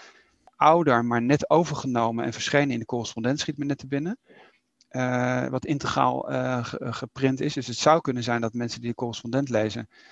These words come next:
Dobbelli, eh, daar voor het eerst zijn tegengekomen. Omdat namelijk de hoofdredacteur van de Correspondent zeer onder de indruk was van dat artikel. En Dobelli he-, schrijft, beschrijft in dat, in dat,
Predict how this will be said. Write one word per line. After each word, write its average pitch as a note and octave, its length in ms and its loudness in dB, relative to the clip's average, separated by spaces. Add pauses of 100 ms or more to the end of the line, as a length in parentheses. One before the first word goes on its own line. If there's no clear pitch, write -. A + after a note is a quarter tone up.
(140)
Dobbelli, A#2 720 2 (160)
eh, A#2 160 -6
daar C3+ 260 4
voor A#2 120 -2
het C3+ 80 -4
eerst A#2+ 180 -2
zijn G#2+ 160 -6
tegengekomen. D#3+ 800 0 (480)
Omdat B2+ 340 -2
namelijk B2 280 0
de B2 60 0
hoofdredacteur D3+ 640 4
van C#3 120 -4
de C#3 60 -2
Correspondent B2+ 720 -4
zeer C3 280 2
onder B2 200 -4
de C#3+ 60 2
indruk B2 280 -4
was B2 160 -2
van A#2+ 120 -4
dat B2 180 2
artikel. - 580 0 (720)
En B2 160 0
Dobelli C3+ 380 4
he-, C3+ 120 8
schrijft, C#3 460 2
beschrijft C3+ 420 2
in C#3 140 -2
dat, B2+ 260 2
in C3+ 180 -2
dat, B2+ 300 0